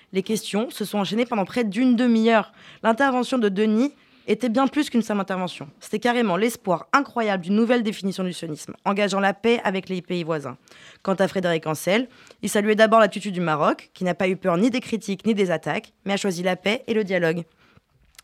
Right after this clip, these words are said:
Comme quoi, on n'est pas obligé d'être d'accord sur toute la ligne pour promouvoir la paix et la normalisation des, des relations. Puisque le Maroc, selon Frédéric Ancel, a prouvé par ses accords qu'on pouvait soutenir la cause palestinienne,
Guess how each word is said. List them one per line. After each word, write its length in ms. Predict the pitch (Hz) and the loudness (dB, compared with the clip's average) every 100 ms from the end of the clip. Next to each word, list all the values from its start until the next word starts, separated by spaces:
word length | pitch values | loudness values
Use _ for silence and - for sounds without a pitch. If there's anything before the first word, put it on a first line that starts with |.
| _ - | _ 0
Comme 200 | 202 196 | 2 4
quoi, 280 | 180 196 247 - - | 2 2 0 -18 -4
on 60 | 208 | 2
n'est 100 | 208 | 4
pas 120 | 240 | 4
obligé 200 | 226 226 | 2 2
d'être 160 | 220 175 | 0 2
d'accord 320 | 196 214 220 | 0 2 0
sur 120 | 202 | 0
toute 160 | 214 220 | -6 -2
la 80 | |
ligne 160 | 190 226 | 2 2
pour 120 | 196 | 0
promouvoir 420 | - 202 185 185 | -4 -2 0 0
la 120 | 175 165 | 0 0
paix 320 | 180 214 - | 0 -2 0
et 40 | 190 | -2
la 80 | |
normalisation 560 | 180 180 180 180 185 202 | 0 0 0 -2 -4 -4
des, 220 | 185 175 - | -6 -6 -6
des 120 | 160 156 | -6 -4
relations. 400 | 160 170 - 156 _ - - - | -2 -4 -6 -10 _ -20 -16 -10
Puisque 180 | - | -2
le 160 | 190 220 | 2 4
Maroc, 400 | 202 170 208 - | 4 4 2 0
selon 300 | - 185 190 | -4 -2 -2
Frédéric 400 | - 170 156 147 | -4 -2 -2 -2
Ancel, 320 | 156 185 233 - - - | -4 -2 -4 -6 -20 0
a 100 | 185 | 0
prouvé 320 | 190 - 233 262 | 0 -4 -2 2
par 160 | 202 | 0
ses 160 | - 180 | -2 -4
accords 320 | 175 - 285 | -4 -2 -2
qu'on 140 | 254 | -2
pouvait 220 | 226 220 226 | -2 0 0
soutenir 360 | 240 233 220 | -2 -2 2
la 80 | 247 | 2
cause 260 | 247 302 - | 2 0 0
palestinienne, 640 | 240 214 - 202 170 | -2 -2 -4 -2 -2